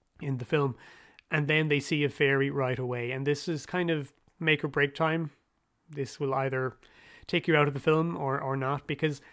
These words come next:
it's a lovely shot. It's, uh, the, the special effects are, are good. They're actually,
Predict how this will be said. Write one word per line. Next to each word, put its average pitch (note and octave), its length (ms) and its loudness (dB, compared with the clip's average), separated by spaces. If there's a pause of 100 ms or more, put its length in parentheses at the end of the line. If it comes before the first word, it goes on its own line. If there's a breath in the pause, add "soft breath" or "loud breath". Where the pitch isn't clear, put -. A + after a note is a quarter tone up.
(320 loud breath)
it's - 140 -6
a F3+ 60 2
lovely F#3+ 260 4
shot. D#3 540 4
It's, - 260 -6
uh, E3+ 220 0
the, D#3 120 4
the D3 140 -4
special E3 300 0
effects D#3+ 260 0
are, E3 80 0
are D3 140 -4
good. D3+ 400 0
They're D3+ 200 4
actually, D3+ 520 -2